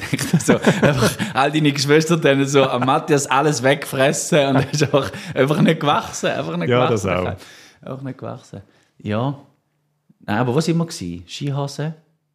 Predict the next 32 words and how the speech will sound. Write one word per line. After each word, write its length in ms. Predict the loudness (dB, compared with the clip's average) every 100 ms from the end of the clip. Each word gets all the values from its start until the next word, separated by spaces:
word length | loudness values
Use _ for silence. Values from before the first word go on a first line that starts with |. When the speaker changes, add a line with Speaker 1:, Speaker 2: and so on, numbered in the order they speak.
| _ -4
Speaker 2:
Ja, 180 | 2 2
wegen 160 | 0
der 80 | -4
steilen 380 | -2 0 0 -2
These 480 | -2 -2 -2 -2 -2
und 180 | 0 2
eben 240 | 2 2
mein 120 | 0
Skianzug-Drama, 840 | -2 -4 -6 -6 -10 -6 -4 -4 -4
ich 80 | -6
habe 100 | -6
wirklich 160 | -6 -6
Speaker 1:
Mhm. 60 | -8
Speaker 2:
das 20 |
Gefühl, 240 | -6 -4
dass 160 | -4 -6
ich 180 | -8 -6
Speaker 1:
Mhm. 80 | -6
Speaker 2:
absolut, 480 | -6 -8 -6 -6 -8 -14
also 320 | -8 -6 -6 -8
kommt 300 | -6 -4 -4
wirklich 320 | -6 -6 -4
nicht 240 | -4 -4 -8
drauf 180 | -4
an. 260 | -2 -2 -4 -10 _ _ _ _ _
Ich 60 |
versuche 420 | -10 -6 0 0 0
es 140 | -2
auch 180 | 2 2
immer 300 | 2 -2 -2
mal 320 | 0 0 0
wieder, 320 | -2 -2 -2